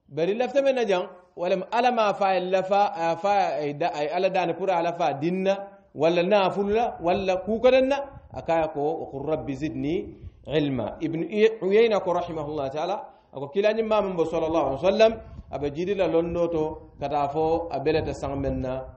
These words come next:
sallallahu alaihi wa sallam, sanji muwaŋ niŋ saba, a be karaŋ na. Sanji muwaŋ niŋ saba. Niŋ de ŋa sanji tan niŋ fula ke, ŋa funta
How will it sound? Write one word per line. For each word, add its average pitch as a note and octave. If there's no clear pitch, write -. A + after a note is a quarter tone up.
sallallahu D#3+
alaihi A#2+
wa A2+
sallam, B2+
sanji G3
muwaŋ D#3+
niŋ A#2+
saba, F2+
a B2
be G#2+
karaŋ F#2+
na. D#2+
Sanji B3
muwaŋ G#3+
niŋ F3
saba. C3
Niŋ A3
de A#3
ŋa A3+
sanji G#3+
tan G#3
niŋ G3
fula F#3+
ke, D#3
ŋa D#3
funta F#3+